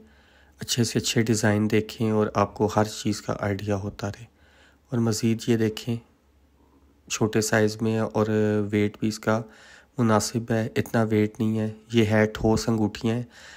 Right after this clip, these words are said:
देखने में आपको इसको लग रही होंगी, लेकिन आप कैजुअल यूज़ पहने इसको,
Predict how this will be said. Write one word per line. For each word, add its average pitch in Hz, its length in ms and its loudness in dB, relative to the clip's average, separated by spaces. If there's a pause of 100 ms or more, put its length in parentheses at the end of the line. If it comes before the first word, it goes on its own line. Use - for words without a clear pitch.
(240)
देखने 117 280 2
में 120 120 4
आपको 110 240 2
इसको 113 200 0
लग 110 180 4
रही 110 140 2
होंगी, 107 200 0
लेकिन 113 300 -2 (120)
आप 107 180 4
कैजुअल 107 380 2
यूज़ 113 320 -2
पहने 110 300 2
इसको, 110 280 -2